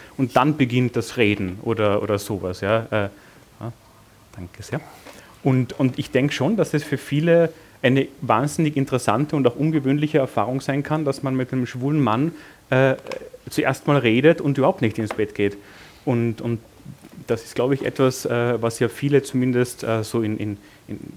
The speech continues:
meinem Umfeld oder, oder Geschichten, die ich höre, auch, auch, auch beklagt wird, dass sie einfach mal gern jemanden kennenlernen würden, einfach so, ohne, ohne Sexualität, ohne dass sofort irgendwie das Thema irgendwie da ist. Und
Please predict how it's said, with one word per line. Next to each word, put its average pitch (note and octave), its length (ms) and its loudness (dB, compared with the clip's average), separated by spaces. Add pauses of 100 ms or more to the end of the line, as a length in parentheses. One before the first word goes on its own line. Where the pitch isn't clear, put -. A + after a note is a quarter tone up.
(160)
meinem F#2+ 240 -4
Umfeld B2 560 6
oder, G#2 180 0
oder G2+ 140 -2
Geschichten, A#2+ 480 -2
die A#2+ 80 0
ich A2+ 100 -8
höre, A2+ 220 0 (320)
auch, - 240 2
auch, - 180 -4
auch - 140 -6
beklagt - 580 0
wird, G#2 220 -2
dass G#2 100 -4
sie - 140 -2
einfach A#2 240 -4
mal A#2 160 0
gern A2+ 180 2
jemanden A#2+ 320 -2
kennenlernen A2+ 640 0
würden, G#2 220 -2
einfach B2+ 240 -4
so, E3+ 420 4
ohne, D3+ 320 2 (220)
ohne D#3 240 4
Sexualität, A2+ 680 0
ohne D3 220 2
dass B2 120 0
sofort A#2 420 -2
irgendwie A#2 220 -2
das A2+ 180 -4
Thema D3+ 260 2
irgendwie A2+ 320 -2
da F#2+ 240 0
ist. G2 240 -2 (380)
Und A2+ 140 -4